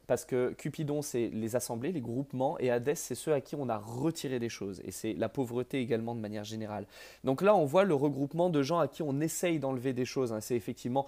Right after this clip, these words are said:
ce principe par rapport, euh, à la réforme des retraites, où on essaye d'enlever des choses qui sont peut-être parfois des avantages, peut-être parfois des privilèges, mais qui ont été durement acquis. Effectivement, aujourd'hui, certaines personnes se disent : « Ah, c'est pas normal que certains aient des privilèges, enlevons-leur. »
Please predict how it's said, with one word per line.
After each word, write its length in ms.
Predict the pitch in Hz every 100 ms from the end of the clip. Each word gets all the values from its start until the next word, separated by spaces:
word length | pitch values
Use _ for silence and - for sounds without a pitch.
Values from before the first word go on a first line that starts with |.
| - -
ce 140 | - 147
principe 440 | - 139 - 180
par 120 | 147
rapport, 460 | 120 117 139 127 -
euh, 420 | 110 107 104 104 95
à 140 | 101 101
la 120 | 98
réforme 460 | 113 113 147 135
des 120 | 113 107
retraites, 440 | 104 - 190 - - - -
où 100 | 131
on 80 | 131
essaye 320 | 139 180 170
d'enlever 640 | 131 143 135 123 123 202 - - -
des 160 | 120
choses 380 | 120 - 180 180
qui 160 | - 127
sont 320 | - 143 143
peut-être 320 | 147 139 131
parfois 320 | 131 - 196
des 160 | 160 131
avantages, 440 | 113 110 151 180
peut-être 240 | - 120 -
parfois 280 | 123 - 143
des 80 |
privilèges, 640 | 113 - 165 139 120 147 143 - - -
mais 120 | 127
qui 160 | - 151
ont 80 |
été 180 | 151 143
durement 440 | 139 143 170 160 147
acquis. 360 | 120 - 208
Effectivement, 460 | 156 143 - 139 165
aujourd'hui, 300 | 131 131 156
certaines 240 | 131 127
personnes 240 | 123 120 143
se 80 |
disent : « 180 | 123 139 131
Ah, 60 | 180
c'est 80 | 156
pas 80 |
normal 220 | 127 143 147
que 80 |
certains 240 | 131 127 156
aient 60 |
des 80 | 139
privilèges, 480 | 117 127 123 151 151 -
enlevons-leur. » 720 | 175 180 139 139 131 190 220